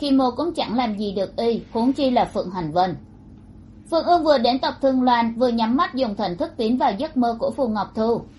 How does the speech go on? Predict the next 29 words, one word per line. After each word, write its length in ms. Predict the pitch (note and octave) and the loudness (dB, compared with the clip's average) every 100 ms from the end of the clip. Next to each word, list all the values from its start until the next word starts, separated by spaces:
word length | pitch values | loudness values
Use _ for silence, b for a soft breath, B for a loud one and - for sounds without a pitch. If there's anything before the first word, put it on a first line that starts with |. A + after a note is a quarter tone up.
| B B B B | B B B B
Y 200 | E4 D4+ | 0 4
vẫn 180 | C4 D4 | 4 4
đang 160 | D#4 | 2
chơi 200 | C#4 C#4+ | 4 4
đùa 200 | B3+ B3+ | 4 2
với 240 | G3+ G3 G3 | 2 0 0
Phượng 240 | D#4+ C#4 | -2 -4
Hoàng 260 | A3 G3+ F3 | -2 -2 -4
trong 240 | A#3 A3 | -4 -2
mộng. 180 | G#3+ C#3+ - - - - - - - - | -2 -4 -10 -20 -20 -20 -20 -20 -6 0
Hai 120 | F4+ | 6
bên 220 | F4+ F4 | 6 6
mặt 160 | D4 - | 0 0
bé 140 | A3+ | -2
Phượng 240 | F4 - B3 | 0 -2 0
Hoàng 260 | A#3+ G#3 | 0 2
đã 100 | B3 | 2
nổi 260 | C#4+ A#3+ A#3+ | 2 2 0
lên 200 | C4 B3+ | 0 0
hai 200 | B3+ A#3 | -2 -4
cái 120 | D#4 D4+ | -4 -2
mụt, 260 | A#3 D#3 - - - | -2 -4 -8 -16 -6
khóc 240 | E4+ F4+ | -4 -4
đến 320 | A#3 A#3 C4+ C4+ | -4 -4 -2 -2
nỗi 300 | - A#3 D4 | -2 -4 -4
hai 120 | B3+ | -2
mắt 260 | A#3 - - | 0 0 -2
đỏ 140 | - | -2
hoe. 300 | A#3+ A#3 A#3 | 0 0 -2